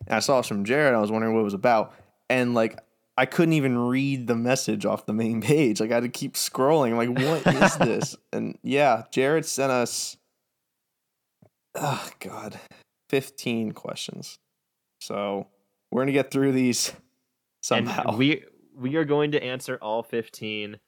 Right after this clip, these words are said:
Speaker 1: This
Speaker 2: right
Speaker 1: is it for
Speaker 2: now.
Speaker 1: the Twitter
Speaker 2: So,
Speaker 1: questions.
Speaker 2: rapid
Speaker 1: We had to end
Speaker 2: fire.
Speaker 1: it here. <laughs>
Speaker 2: We, we have to end it off strong. So, so let's rock. Let's start off, uh, with the first one. Uh, Colby,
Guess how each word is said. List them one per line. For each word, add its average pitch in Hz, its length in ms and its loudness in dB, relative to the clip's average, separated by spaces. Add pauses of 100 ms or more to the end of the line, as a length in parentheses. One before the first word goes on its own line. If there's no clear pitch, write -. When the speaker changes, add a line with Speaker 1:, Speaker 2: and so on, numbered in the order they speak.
(120)
Speaker 1:
This 135 160 2
Speaker 2:
right 151 100 4
Speaker 1:
is 143 60 4
it 160 160 4
for 147 80 2
Speaker 2:
now. 143 60 4
Speaker 1:
the 131 60 4
Twitter 147 280 4
Speaker 2:
So, - 60 -4
Speaker 1:
questions. 113 280 4
Speaker 2:
rapid - 120 4
Speaker 1:
We 113 100 4
had 131 220 6
to 107 80 6
end 117 140 4
Speaker 2:
fire. - 80 2
Speaker 1:
it - 40 0
here. 113 360 0 (120)
<laughs> 185 100 -4 (1400)
Speaker 2:
We, 110 200 -8
we 110 140 -4
have 131 240 4
to - 120 -4
end 113 120 -2
it 104 80 -2
off 95 180 2
strong. 82 300 -4
So, 90 300 -2
so 98 200 -2
let's 98 240 -2
rock. 90 300 -4
Let's 92 160 -12
start 90 240 -4
off, 87 200 -4 (800)
uh, 90 160 -4
with 98 100 -4
the - 80 -4
first 131 380 2
one. 101 440 -2 (120)
Uh, 101 220 0
Colby, 107 580 -2